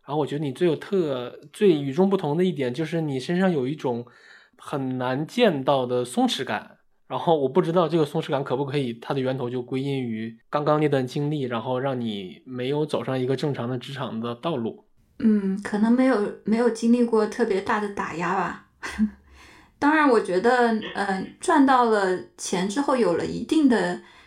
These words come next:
Speaker 2: 经济基础之后，我觉得可能让我更加松弛一点，可能啊，我，我觉得这可能是一个，嗯，一个基础的前提吧。嗯，然后，嗯，但我并不觉得我，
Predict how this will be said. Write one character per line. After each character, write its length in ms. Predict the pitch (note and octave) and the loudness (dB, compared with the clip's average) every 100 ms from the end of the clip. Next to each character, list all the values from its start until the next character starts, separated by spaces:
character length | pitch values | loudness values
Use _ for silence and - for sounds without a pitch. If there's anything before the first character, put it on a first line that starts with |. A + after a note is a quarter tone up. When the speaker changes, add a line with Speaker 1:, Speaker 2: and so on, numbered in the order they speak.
| _ _ _ | _ _ _
Speaker 2:
经 220 | - C4+ | 4 6
济 160 | C#4+ C4+ | 6 2
基 200 | A#3+ D4+ | 0 -4
础 220 | - G#3 | -2 -4
之 160 | - G3 | -2 -2
后， 340 | B3+ - - - | 2 2 2 0
我 80 | F3 | -4
觉 220 | F3 D#3+ | -2 -2
得 400 | F3 E3+ D#3 - _ _ | 0 0 -2 -8 _ _
可 260 | - G3 | -4 -2
能 180 | F3 E3 | 0 2
让 200 | B3 A#3 | 4 4
我 240 | G3 D#3+ E3 - _ _ - - - - | 2 -2 -4 -8 _ _ -20 -20 -20 -2
更 180 | D4 A#3+ | 4 6
加 160 | A3+ A#3+ | 6 2
松 260 | - D4 | 2 0
弛 200 | F4+ - | 0 -2
一 100 | F3+ | -2
点， 160 | - - - - _ _ _ | -2 -4 -8 -14 _ _ _
可 180 | - F3 | -8 -4
能 140 | D#3+ | -2
啊， 260 | E3 E3 - - - _ | -2 -4 -6 -18 -20 _
我， 180 | G#3 G#3 | 4 4
我 100 | - | 4
觉 180 | G#3 B3+ | 4 4
得 80 | E4 - | 2 -2
这 120 | - | -2
可 180 | F4 A3 | -2 0
能 160 | F3+ G#3+ | 0 0
是 200 | B3 C#4 | 0 0
一 80 | A#3+ | 2
个， 420 | B3 A3+ G#3 G#3 - - _ _ _ _ | 2 2 0 -4 -12 -20 _ _ _ _
嗯， 180 | G3+ F#3+ | -6 -2
一 120 | G3+ | 2
个 100 | B3 | 2
基 180 | B3 D#4 | 0 -4
础 160 | - | -2
的 200 | F3 D3+ | -2 -4
前 240 | - F3 A3+ | -4 0 0
提 180 | - - | 0 -2
吧。 340 | A3 D#4+ - _ _ _ _ | -2 -4 -10 _ _ _ _
嗯， 460 | G3+ G3 F#3 F3 - | -4 -2 -2 -4 -6
然 220 | G3+ G3 G#3 | -4 -2 2
后， 520 | C#4 D#4 A#3+ A3 - _ _ _ _ _ _ _ _ _ _ _ - | 6 6 6 2 -6 _ _ _ _ _ _ _ _ _ _ _ 0
嗯， 240 | G#3 G#3 | 0 2
但 160 | E4 E4+ | 2 4
我 160 | G#3+ | 4
并 160 | E4+ A4+ | 2 4
不 80 | F4+ | 4
觉 200 | A3+ F#3+ | 4 4
得 120 | A3+ | 6
我， 240 | G#3 E3 | 4 2